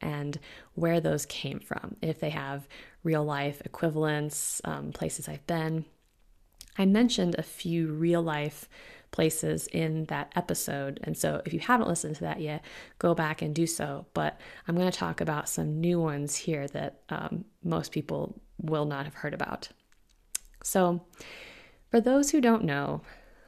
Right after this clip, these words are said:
Mountain Shadow is a fictional town that I created for my coven to inhabit, but it's very loosely based on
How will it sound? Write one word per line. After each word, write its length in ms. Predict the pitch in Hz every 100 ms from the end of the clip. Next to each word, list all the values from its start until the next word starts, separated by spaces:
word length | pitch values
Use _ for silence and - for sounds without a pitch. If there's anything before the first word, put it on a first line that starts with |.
| -
Mountain 340 | 214 240 240
Shadow 400 | - 165 160 165
is 340 | 170 165 165 165
a 240 | 165 160 156 -
fictional 460 | 214 208 - 190 190
town 420 | - 170 151 156
that 120 | 156
I 140 | 151 147
created 720 | - 165 151 147 151 156 160
for 560 | - 170 151 147 147 - - - -
my 240 | 165 147 147
coven 560 | - 185 185 180 175
to 160 | - 185
inhabit, 640 | 165 160 151 147 165 - - - - - - -
but 360 | 277 277 - - _ - _ _ _
it's 160 | - 254
very 260 | 247 302 277
loosely 720 | 185 175 214 214 - 220 196
based 680 | 165 151 151 - - - - -
on 520 | 151 147 147 147 147